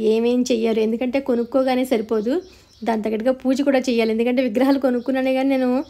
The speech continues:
అమ్మ కూడా అనుకుంటూ ఉన్నారు, ఆ, ఏదో పెట్టేసుకుంది బంగారు విగ్రహాలు కానీ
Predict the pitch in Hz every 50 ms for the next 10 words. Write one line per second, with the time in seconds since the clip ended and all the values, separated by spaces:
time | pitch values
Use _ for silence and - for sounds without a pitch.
0 | - - - - - - - - - - 240 240 262 277 277 320 311 294 285 277
1 | 285 254 285 285 277 262 247 226 208 214 - - - - - - - 254 226 220
2 | 220 220 214 220 226 254 254 254 220 220 247 262 254 - 269 247 247 226 233 233
3 | 233 233 226 226 214 254 247 240 233 226 233 226 240 277 349